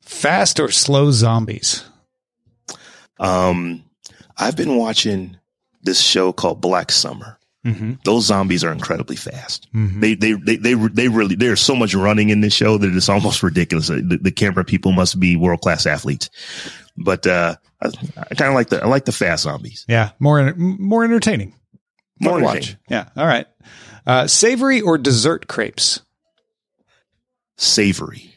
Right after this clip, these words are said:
Speaker 1: Mm.
Speaker 2: Uh, I'm not a big dessert person, even though I'm a big guy. I don't eat a lot of sweets.
Speaker 1: I am still shocked, and I've said this on multiple episodes now, how ma-, I always thought this would go dessert, uh, but it has gone heavily savory.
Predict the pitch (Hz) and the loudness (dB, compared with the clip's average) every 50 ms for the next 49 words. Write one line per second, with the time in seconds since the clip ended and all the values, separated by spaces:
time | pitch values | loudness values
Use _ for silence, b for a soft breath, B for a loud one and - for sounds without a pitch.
0 | _ _ _ _ _ - 113 123 151 180 185 - - - 185 - 92 95 101 98 | _ _ _ _ _ -4 -2 0 0 0 0 0 0 0 0 0 -2 -2 0 0
1 | 90 101 101 101 104 95 - - - - 101 98 95 92 92 92 90 - - - | 0 0 0 0 -2 -4 -6 -10 -8 -4 0 0 2 2 2 2 0 -2 -6 -12
2 | - - _ _ _ _ _ _ _ _ _ 98 95 85 82 90 92 95 - - | -14 -16 _ _ _ _ _ _ _ _ _ -2 -2 0 0 0 0 -2 -2 -2
3 | - 107 104 110 110 - - - - - 98 98 92 95 92 90 92 90 85 82 | 0 2 2 2 2 0 -2 -4 -4 -2 0 0 2 2 2 4 2 2 0 0
4 | 78 76 90 80 - - 90 85 80 78 80 82 87 87 85 85 85 71 76 82 | 0 -2 -2 -2 -2 -2 -2 0 0 0 0 0 0 -2 -2 -4 -4 -4 -2 -2
5 | 82 80 - - - - 98 - - - - - _ _ _ _ _ _ _ _ | -2 -2 -2 -4 -4 -6 -8 -12 -12 -16 -18 -18 _ _ _ _ _ _ _ _
6 | _ _ b b b b b b b b b b b _ - - - 202 240 - | _ _ b b b b b b b b b b b _ -8 -4 -2 -2 -2 -2
7 | - 151 131 139 120 - - - 190 190 170 - - 165 139 117 - 139 127 131 | -4 -6 -2 0 0 0 2 2 0 0 0 0 0 0 0 0 0 0 2 2
8 | 156 143 - 170 165 139 127 135 120 - 127 120 120 131 143 127 117 123 127 123 | 2 2 2 0 0 2 0 0 2 2 2 4 4 4 2 2 0 0 2 2
9 | 123 - 117 - - 110 104 92 95 110 104 101 - - - - 131 139 156 156 | 2 0 0 0 0 0 0 0 -2 -2 -4 -4 -4 -4 -2 0 0 2 2 0
10 | 151 139 - - 131 147 170 190 - - - 156 165 175 185 190 190 190 180 175 | 0 -2 -2 0 0 0 0 0 -2 -4 -2 0 2 2 2 4 2 2 2 0
11 | - 165 160 151 - 147 - - 151 147 123 147 147 131 123 131 107 143 160 139 | 0 0 0 0 -2 -4 -2 -2 0 0 2 2 2 2 2 2 4 4 2 0
12 | - - - - b b b b b b b b b b - 127 120 113 110 110 | -2 -6 -10 -16 b b b b b b b b b b -2 0 2 2 2 0
13 | 107 110 135 131 143 147 143 160 139 - 147 147 147 143 - - - 143 160 156 | 0 0 2 2 2 4 2 2 2 2 2 0 0 -2 -6 -4 -2 0 0 2
14 | 185 175 185 175 - - 190 208 180 120 - 101 95 - | 2 2 2 2 2 2 0 0 -2 -2 -6 -8 -10 -12